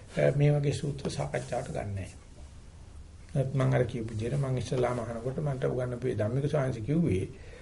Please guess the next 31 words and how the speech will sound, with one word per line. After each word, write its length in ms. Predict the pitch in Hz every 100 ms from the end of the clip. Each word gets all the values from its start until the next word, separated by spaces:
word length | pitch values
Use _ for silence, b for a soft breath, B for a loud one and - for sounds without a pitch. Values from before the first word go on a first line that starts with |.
| B
"උඹ 140 | B 127
ඉන්නේ 260 | 127 135 131
දැන් 140 | 127
අවුරුදු 260 | 120 123 117
විසිහයේ, 720 | 117 147 98 135 131 95 98 - - B B B
හොඳටම 520 | - 123 143 143 147 156
සමාජශීලී 720 | 135 131 131 131 131 127 120
අවස්ථාවක 560 | 120 120 139 120 110 120
ඉන්නේ. 420 | 135 139 95 98 - B B
උඹ 140 | 135
ඉස්සරහටත් 640 | 127 139 127 135 143 135
යන්න 180 | 135 143
ඔය 120 | 143
ටික 160 | 143 139
හුඟක් 540 | 135 135 143 156 160 - - - - - - -
ජනප්‍රිය 480 | 131 127 131 - 120
තැන් 220 | 107 120 143
වලට 300 | 175 147 101 120 B B B
මෙන්න 160 | 143
මේ 120 | 147 139
සූත්‍රය 360 | 143 156 160
කටපාඩම් 500 | 143 135 127 123 117
කරලා 180 | 135 151
තියාගෙන 240 | - 98
හිටපන්." 280 | 92 - 95 - - -
හැම 220 | 127 127 127
වෙලාවෙම 420 | 120 123 135 151
මේ 140 | 143
සූත්‍රේ 360 | 131 127 123 131
කටපාඩම් 520 | 131 127 127 120 113
කරලා 340 | 117 120 -